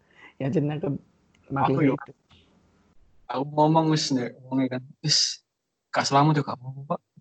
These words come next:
Speaker 1: Pokoknya lancar paralonku.
Speaker 2: <laughs> Beneran, Cuk. Aku luwe mengakhiri penderitaan.
Speaker 1: Heeh, he.
Speaker 2: Aku sumpah, aku kan sempet tak pikir kan nak genteng tok ngono iki. Masalah
Speaker 1: Hmm.
Speaker 2: meong-meong iku wis dari lima hari, Cuk.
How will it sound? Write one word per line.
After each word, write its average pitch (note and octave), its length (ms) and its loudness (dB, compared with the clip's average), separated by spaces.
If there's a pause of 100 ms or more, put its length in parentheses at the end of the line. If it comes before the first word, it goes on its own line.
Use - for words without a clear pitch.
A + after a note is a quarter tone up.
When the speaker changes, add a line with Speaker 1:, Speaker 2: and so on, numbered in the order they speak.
(640)
Speaker 1:
Pokoknya A3 400 8
lancar G3 480 8
paralonku. D#3+ 680 -2 (400)
Speaker 2:
<laughs> D3 80 -2 (960)
Beneran, E3+ 420 4
Cuk. B2+ 320 -4
Aku E3 220 0
luwe F#3+ 400 0 (520)
mengakhiri E3+ 500 0
penderitaan. D#3 680 0 (880)
Speaker 1:
Heeh, E3+ 300 -2
he. D3+ 160 0 (540)
Speaker 2:
Aku G#3+ 360 -4 (180)
sumpah, F#3+ 320 2
aku D3 120 -4
kan G#3 200 -4
sempet G3 300 -10 (160)
tak E3+ 160 -4
pikir F3 240 -6
kan G3+ 160 -2
nak F#3+ 180 -2
genteng B2+ 320 -4
tok B2+ 160 -2
ngono B2 160 -4
iki. A2+ 160 -18 (440)
Masalah E3 320 0
Speaker 1:
Hmm. G#3 100 2
Speaker 2:
meong-meong G#3 420 -2
iku A3+ 160 -8
wis - 320 -6
dari C3 280 -4
lima C#3+ 240 0
hari, A#2+ 400 -4
Cuk. - 200 -18